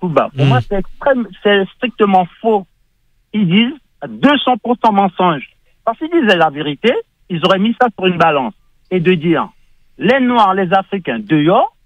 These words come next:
Speaker 1: et les autres qui sont en train de piller l'Afrique, rentrez chez vous. Mais ça, c'est, ils ne disent pas ça. Ils disent, ils viennent prendre chez nous ce qu'on a,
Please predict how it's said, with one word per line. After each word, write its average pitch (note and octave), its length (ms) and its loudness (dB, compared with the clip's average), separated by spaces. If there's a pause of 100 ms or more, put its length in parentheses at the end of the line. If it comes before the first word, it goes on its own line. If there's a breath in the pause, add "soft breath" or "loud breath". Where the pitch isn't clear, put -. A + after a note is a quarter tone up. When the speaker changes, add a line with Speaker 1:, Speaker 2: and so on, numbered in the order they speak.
(120)
Speaker 1:
et F#3 80 -2
les F#3 120 2 (120)
autres D#4+ 120 -4
qui C#4 100 0
sont G#3+ 100 0
en F#3 80 2
train D#3 160 -4
de C#3 140 -2 (100)
piller G3+ 280 2
l'Afrique, D#3+ 400 -2 (500)
rentrez A#3+ 340 0
chez C4 160 -2
vous. F3+ 240 0 (260)
Mais C4 180 0
ça, D4+ 120 4
c'est, C#4+ 140 -2 (220)
ils B3 100 4
ne D4 100 2
disent C4+ 260 0
pas D4 200 2
ça. D4 160 2 (320 soft breath)
Ils D4 100 -2
disent, B3+ 260 0
ils G3+ 120 2
viennent D4+ 240 0
prendre A3+ 280 2
chez G#3 220 0
nous F3+ 220 0
ce - 120 -4
qu'on D#3+ 240 0
a, D#4+ 100 4